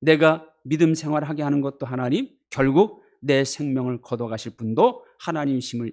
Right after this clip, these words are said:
인정하고 사는 겁니다. 이런 사람은 하나님께 맡기지 않을 수 없습니다. 순종하지 않을 수 없습니다. 지금이야말로 이런 사명의식이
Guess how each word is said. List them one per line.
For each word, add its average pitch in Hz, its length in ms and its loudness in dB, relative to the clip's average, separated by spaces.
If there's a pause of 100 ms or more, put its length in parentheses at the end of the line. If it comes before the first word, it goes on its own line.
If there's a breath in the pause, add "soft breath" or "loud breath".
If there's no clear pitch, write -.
인정하고 208 480 -2
사는 185 260 -6
겁니다. 92 340 -6 (640)
이런 269 320 2
사람은 240 340 -4
하나님께 208 380 -6
맡기지 202 400 -4
않을 208 180 0
수 196 120 -2
없습니다. 185 500 -4 (540)
순종하지 240 600 4
않을 202 180 4
수 - 100 -2
없습니다. 160 580 0 (460)
지금이야말로 165 1080 2 (260 soft breath)
이런 226 340 4
사명의식이 180 1080 -2